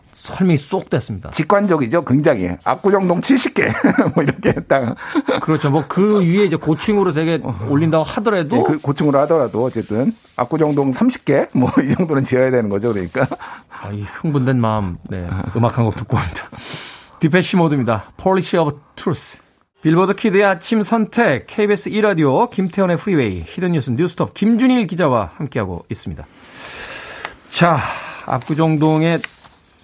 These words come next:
Speaker 1: 아, 서른 배에서, 열여섯 배에서,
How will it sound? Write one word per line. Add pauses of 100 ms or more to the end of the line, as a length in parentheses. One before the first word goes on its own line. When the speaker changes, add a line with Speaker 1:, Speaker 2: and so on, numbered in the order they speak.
(760)
Speaker 1:
아, (440)
서른
배에서,
열여섯
배에서,